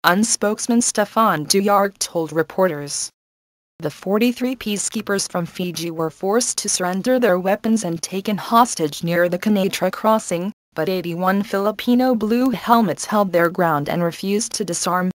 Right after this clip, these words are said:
the Filipino Defense Department said. This resulted in a standoff which is still the prevailing situation at this time,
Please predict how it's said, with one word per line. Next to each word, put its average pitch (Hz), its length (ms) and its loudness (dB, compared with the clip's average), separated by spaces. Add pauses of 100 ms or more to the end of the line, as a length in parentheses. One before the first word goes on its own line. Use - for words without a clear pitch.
(140)
the 151 80 -8
Filipino 240 760 2
Defense 233 460 2
Department 165 560 -4
said. 147 340 -6 (720)
This 180 320 0
resulted 190 560 0
in 190 80 0
a 160 60 -2
standoff 196 800 0
which 196 260 0
is 180 160 -2
still 233 340 2
the 180 120 0
prevailing 196 640 2
situation 180 680 -4
at 202 200 0
this 214 220 -2
time, 170 460 2